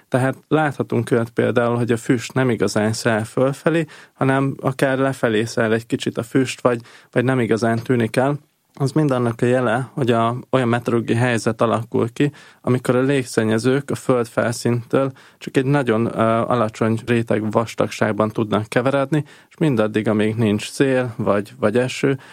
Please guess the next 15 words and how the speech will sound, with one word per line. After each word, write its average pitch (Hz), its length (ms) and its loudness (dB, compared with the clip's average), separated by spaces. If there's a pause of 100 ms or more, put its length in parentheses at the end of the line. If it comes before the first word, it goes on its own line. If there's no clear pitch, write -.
(200)
addig, 135 480 0
addig 120 300 0
rossz 113 240 0
lesz 113 220 -2
a 113 60 4
levegőminőség. 92 840 0
Tehát 113 200 -2
ilyen 127 160 2
szempontból 117 580 0
a 117 60 2
földrajzi 113 640 -2
elhelyezkedésnek 117 800 -2
fontos 104 420 -2
szerepe - 380 -2
van. 117 180 0